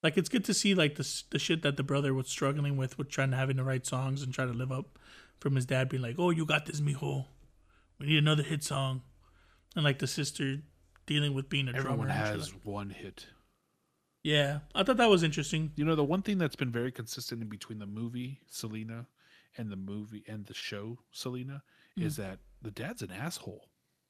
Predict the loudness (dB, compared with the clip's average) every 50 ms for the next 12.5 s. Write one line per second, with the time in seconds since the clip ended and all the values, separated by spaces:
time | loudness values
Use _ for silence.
0 | _ _ _ _ _ _ _ _ -8 -4 -2 0 2 2 2 2 0 -2 -2 -2
1 | 0 0 2 2 4 4 4 4 4 4 4 6 6 4 4 4 2 2 4 4
2 | 4 4 4 4 4 4 4 4 2 2 2 0 0 0 -2 -4 -4 -2 0 2
3 | 4 4 2 2 0 0 0 0 0 0 2 2 2 2 2 -2 -10 -20 -20 -20
4 | -20 -20 -20 -20 -20 -20 -20 -20 -14 -8 -6 -6 -4 -4 -4 -6 -6 -8 _ _
5 | _ _ _ -4 -4 -2 0 0 0 0 0 -2 -2 -4 -4 -4 -2 -4 -6 -6
6 | -8 -8 -8 -8 -8 -6 -4 -4 -4 -2 -2 -4 -2 -2 -4 -4 -4 -4 -6 -8
7 | -6 -6 -8 -4 -4 -4 -4 -4 -6 -6 -6 -6 -6 -6 -8 -10 -8 -8 -8 -10
8 | -12 -20 -20 -20 -20 -20 -20 -20 _ _ _ _ _ _ _ _ _ _ _ _
9 | _ _ _ _ _ -2 0 0 0 -2 -8 -20 _ _ _ _ _ _ _ _
10 | -12 -8 -2 -2 0 2 2 0 0 -2 -4 -4 -6 -6 -6 -8 -6 -4 -6 -2
11 | 0 0 -2 -2 -2 -8 -12 -12 -12 -20 -20 -20 -20 -20 -20 -20 -20 -20 -20 -20
12 | -20 -20 -20 -12 -10 -8 -2 0 0 0